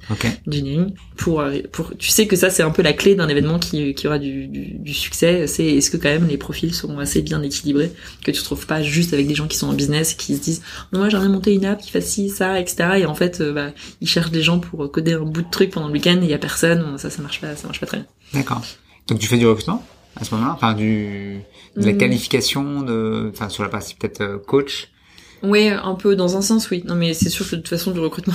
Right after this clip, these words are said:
Speaker 2: <laughs> il y en a, il y en a vraiment partout, mais à ce moment-là, oui. Et, euh, mais, mais d'autres choses aussi, parce que finalement, c'était beaucoup de recherche de partenariats. L'événement en soi, il, enfin, le, le, le prix que les participants payent, c'est même pas un tiers ou la moitié de ce que l'événement
Speaker 1: Du coup,
Speaker 2: coûte.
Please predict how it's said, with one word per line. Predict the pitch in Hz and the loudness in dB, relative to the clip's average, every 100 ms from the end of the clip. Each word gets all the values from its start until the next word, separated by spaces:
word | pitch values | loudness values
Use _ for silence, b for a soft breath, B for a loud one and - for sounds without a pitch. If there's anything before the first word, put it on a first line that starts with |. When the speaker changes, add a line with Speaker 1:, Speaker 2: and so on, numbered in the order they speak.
| 180 | 2
Speaker 2:
<laughs> | |
il | 214 | 2
y | 180 | 0
en | |
a, | - | -4
il | 160 | -2
y | |
en | |
a | 160 165 | -2 -2
vraiment | 180 202 | -2 -4
partout, | 185 196 - | -2 -4 -2
mais | 208 175 156 151 B B - | -2 0 -4 -6 B B -8
à | |
ce | 170 | -6
moment-là, | 180 180 202 214 | -4 -2 0 2
oui. | 202 233 269 - | 4 4 4 2
Et, | 170 165 165 | 0 0 0
euh, | 151 147 156 160 160 156 160 B B B B - - | 0 2 0 -2 -4 -6 -8 B B B B -12 -4
mais, | 180 180 185 180 | 2 4 6 6
mais | 175 160 | 4 6
d'autres | 175 170 | 4 4
choses | 202 | 2
aussi, | 196 277 | 4 2
parce | 233 | 2
que | - | -2
finalement, | 175 165 180 | 0 0 0
c'était | 190 170 147 151 | -4 -6 -6 -2
beaucoup | 180 - - 220 | 2 2 2 2
de | |
recherche | 180 175 175 | 2 0 0
de | 165 | -2
partenariats. | 165 - 170 170 196 | -4 -4 -2 2 4
L'événement | 180 160 160 180 175 151 | 4 2 2 2 2 0
en | |
soi, | 156 185 185 175 | 0 2 4 2
il, | 143 - | 0 -4
enfin, | - 151 | -2 -2
le, | 151 147 | 0 0
le, | - - - | -2 -2 -4
le | - | -6
prix | - - 175 | -6 -2 -2
que | 170 | 0
les | 147 143 | 0 2
participants | 147 - - - 156 | 0 0 -4 0 2
payent, | 175 175 | 2 2
c'est | - | 0
même | 139 139 147 143 143 | -2 -6 -8 -10 -10
pas | 156 151 | -8 -8
un | 147 | -8
tiers | 151 - 180 175 | -6 2 2 2
ou | |
la | 156 | 0
moitié | 151 156 - 175 | -4 0 2 4
de | 151 | 2
ce | |
que | - 147 | -2 0
l'événement | 147 147 147 | 0 2 2
Speaker 1:
Du | 107 | 0
coup, | - | 2
Speaker 2:
coûte. | 117 117 | 2 0